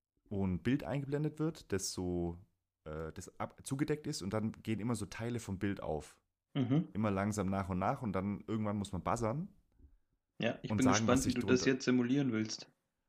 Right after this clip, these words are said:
Speaker 1: Und, und drunter, äh, wenn man weiß, was, was für ein Bild es ist, dann muss man buzzern,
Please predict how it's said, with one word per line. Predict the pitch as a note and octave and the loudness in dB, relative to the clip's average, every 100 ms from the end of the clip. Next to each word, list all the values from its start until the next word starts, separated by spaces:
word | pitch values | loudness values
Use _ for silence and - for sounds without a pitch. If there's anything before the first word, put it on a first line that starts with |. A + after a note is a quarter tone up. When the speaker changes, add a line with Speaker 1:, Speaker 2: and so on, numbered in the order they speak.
| _ _ _ | _ _ _
Speaker 1:
Und, | G2 G#2 - _ _ - | -2 -2 -4 _ _ -4
und | G2+ F#2+ - _ | 0 0 -4 _
drunter, | F#2+ G#2 A#2 A#2 A2 A2 - | -2 0 2 2 2 2 0
äh, | F#2+ F#2+ F#2+ | 0 0 2
wenn | G2+ | 2
man | G2 | 4
weiß, | F2+ A2 | 2 2
was, | G2 F#2+ | -2 -2
was | G2 | -6
für | F#2 | -2
ein | |
Bild | A2 A#2 | 0 -2
es | |
ist, | G2 | -2
dann | G2+ | 0
muss | G2+ | 0
man | F#2 | 0
buzzern, | D#2+ D#2+ C#2+ | 0 0 -2